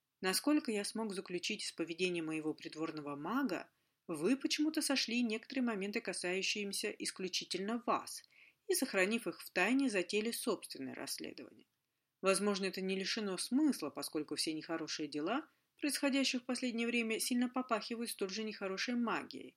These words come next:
а это вопрос по вашей части. Однако все же лучше было бы поручить расследование профессионалу и не скрывать от него некоторые факты,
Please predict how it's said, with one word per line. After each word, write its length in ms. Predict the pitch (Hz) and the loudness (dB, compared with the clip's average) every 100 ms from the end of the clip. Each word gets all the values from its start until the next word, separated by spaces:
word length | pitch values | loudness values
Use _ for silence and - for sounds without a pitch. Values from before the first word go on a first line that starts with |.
| _ _ _ _ | _ _ _ _
а 180 | 185 | 4
это 200 | 175 165 | 6 4
вопрос 320 | 175 196 214 - | 0 0 -4 -4
по 160 | 247 | -2
вашей 360 | 247 156 - - | 0 0 -2 -4
части. 440 | - - - - _ _ _ _ | -6 -6 -10 -12 _ _ _ _
Однако 440 | - 180 185 180 180 | -4 0 2 4 2
все 180 | - 196 | 2 0
же 120 | 185 | 0
лучше 240 | 185 185 | 0 -2
было 160 | 180 180 | 0 -2
бы 140 | 175 170 | -2 -4
поручить 480 | 175 180 - 185 - | -2 0 0 -2 -4
расследование 880 | 180 170 - 165 185 233 175 151 139 | -4 -2 -2 0 0 2 0 0 -4
профессионалу 920 | - 170 196 - 233 240 196 - - _ _ _ _ | -6 -6 -4 0 0 0 -2 -6 -16 _ _ _ _
и 80 | 254 | 8
не 140 | 302 | 8
скрывать 440 | 311 320 262 214 | 8 4 6 4
от 140 | 220 220 | 4 0
него 160 | 226 | 0
некоторые 420 | 220 208 208 208 202 | 2 0 -2 -4 -4
факты, 500 | - 190 - 190 | 2 0 0 -6